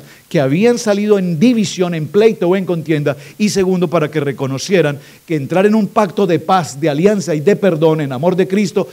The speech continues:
la iglesia podía ser bendecida. Ese pastor les decía,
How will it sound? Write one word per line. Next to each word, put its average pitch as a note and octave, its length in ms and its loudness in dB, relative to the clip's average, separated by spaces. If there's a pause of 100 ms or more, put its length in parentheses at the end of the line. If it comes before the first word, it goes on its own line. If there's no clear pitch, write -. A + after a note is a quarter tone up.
(140)
la C#3+ 120 2
iglesia D#3 380 0
podía C3+ 300 -2
ser C3 120 -10
bendecida. C3+ 360 -4
Ese F3 160 -6
pastor F#3+ 260 -6
les F#3+ 140 -2
decía, F#3 280 -2